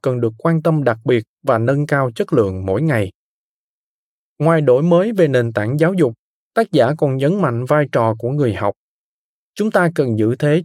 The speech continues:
chủ động trong hành trình làm ra chính mình. Việc cải cách giáo dục có thể tốn nhiều thời gian và nguồn lực, nhưng cuộc cách mạng về sự học của cá nhân có thể diễn ra nhanh chóng,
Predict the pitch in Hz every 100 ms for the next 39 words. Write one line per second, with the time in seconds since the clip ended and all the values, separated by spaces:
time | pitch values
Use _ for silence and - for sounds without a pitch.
0 | - 117 151 113 101 113 117 151 143 127
1 | 110 110 101 101 95 95 123 113 151 185
2 | 180 104 - _ _ _ _ _ _ -
3 | 160 - - 127 214 - 180 202 160 110
4 | - 175 127 117 147 156 220 185 131 113
5 | 135 123 127 165 160 147 113 110 110 113
6 | 104 _ _ _ _ - 165 165 110 -
7 | 220 - 135 104 110 123 110 113 117 110
8 | 110 - 117 113 147 190 175 151 135 _
9 | - 165 165 110 120 104 139 151 131 131
10 | 117 123 131